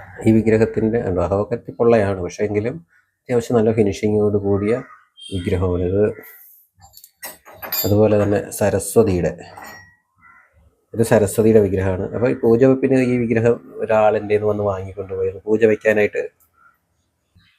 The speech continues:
ഫോട്ടോ ഒന്നും ഇല്ലാതെ വന്നപ്പോൾ പെട്ടെന്ന് ഒരാൾ വന്ന് ചോദിച്ചു, "സരസ്വതി ദേവിയുടെ എന്തെങ്കിലും ഉണ്ടോ?" ആകപ്പാടെ സരസ്വതി ദേവിയുടെ ഒരെണ്ണേ ഉണ്ടായിരുന്നുള്ളൂ, പക്ഷേ എൻ്റെ കയ്യിൽ വലിയ ഫോട്ടോ ഉണ്ടായിരുന്നു കേട്ടോ. അതുകൊണ്ട് ഞാൻ ഇതങ്ങ് കൊടുത്തു. തിരിച്ച് അവർ കൊണ്ട് തരികയും ചെയ്തു.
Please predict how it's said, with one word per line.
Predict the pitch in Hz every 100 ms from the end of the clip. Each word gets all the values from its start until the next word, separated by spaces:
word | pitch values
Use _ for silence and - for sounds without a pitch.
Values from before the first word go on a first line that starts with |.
| _ - - - - -
ഫോട്ടോ | 113 104 104
ഒന്നും | 101
ഇല്ലാതെ | 95 95
വന്നപ്പോൾ | 95 92 87 117
പെട്ടെന്ന് | 120 98 92 90
ഒരാൾ | 90 92 90
വന്ന് | 90
ചോദിച്ചു, | 85 87 190
"സരസ്വതി | - 90 - 87 87
ദേവിയുടെ | 90 92 117
എന്തെങ്കിലും | 104 101 120 139
ഉണ്ടോ?" | 92 87 87 - -
ആകപ്പാടെ | 98 104 120 117
സരസ്വതി | 131 110 120
ദേവിയുടെ | 113 110 107
ഒരെണ്ണേ | 101 101
ഉണ്ടായിരുന്നുള്ളൂ, | 95 92 92 92 98 - _ _ -
പക്ഷേ | -
എൻ്റെ | 120 117
കയ്യിൽ | 117
വലിയ | 110
ഫോട്ടോ | 110 98 92 95
ഉണ്ടായിരുന്നു | 90 85 85 87
കേട്ടോ. | 85
അതുകൊണ്ട് | 87 90 95 101
ഞാൻ | 104 143
ഇതങ്ങ് | 123 101 92
കൊടുത്തു. | 82 82 - - _ _ -
തിരിച്ച് | 139 -
അവർ | 135 131 - -
കൊണ്ട് | - 113 110
തരികയും | 98 98 95
ചെയ്തു. | 87 85